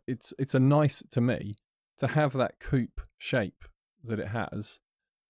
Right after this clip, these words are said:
is nicer to own because you put that on your driveway and it looks sporty. You put an Audi S three, it looks sporty to me and Sam because we know what it is.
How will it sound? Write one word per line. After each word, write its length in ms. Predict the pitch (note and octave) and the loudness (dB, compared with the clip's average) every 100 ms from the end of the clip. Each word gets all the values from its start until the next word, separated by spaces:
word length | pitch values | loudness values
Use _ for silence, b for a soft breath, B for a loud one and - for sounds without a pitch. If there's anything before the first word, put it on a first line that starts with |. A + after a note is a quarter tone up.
| _ C3+ | _ -2
is 160 | A2+ | 2
nicer 400 | A#2+ B2 G#2+ A2 | 4 4 2 -2
to 180 | - B2+ | -2 0
own 220 | C3+ - | 0 -2
because 220 | G#2 A#2+ | -4 -2
you 80 | A2 | -2
put 140 | C3 - | -2 -2
that 100 | E2 | -2
on 80 | G2+ | -2
your 80 | G#2 | -2
driveway 420 | G#2+ G2 F#2+ G2+ | -2 -2 -2 -4
and 80 | G#2 | -4
it 60 | |
looks 240 | G#2+ - - | -6 -6 -8
sporty. 460 | - B2+ G#2+ - | -2 -2 -2 -8
You 100 | G2+ | -10
put 240 | G2+ B2+ - | -2 -2 0
an 260 | G2+ F#2+ - _ _ | -2 -4 -10 _ _
Audi 280 | A#2+ A2 G2+ | -2 0 0
S 160 | G2+ - | -4 -4
three, 300 | - A#2+ F#2+ _ _ - | -4 -2 -2 _ _ -2
it 140 | D3+ | 2
looks 260 | F#3 - - | 2 0 -4
sporty 520 | - C#3+ B2+ B2 G#2 | -2 -2 -2 -4 -6
to 420 | - A2 G#2 G#2 | -4 -2 0 -2
me 160 | G#2 G2+ | -2 -2
and 120 | G#2 | -2
Sam 400 | - C3 G2 G#2 | -2 -2 -4 -6
because 240 | A2 A2 | -6 -6
we 160 | A2 A2 | -2 -2
know 140 | G2 | -2
what 160 | G2+ G2+ | -4 -4
it 80 | A2+ | -4
is. 340 | A2+ - | -4 -8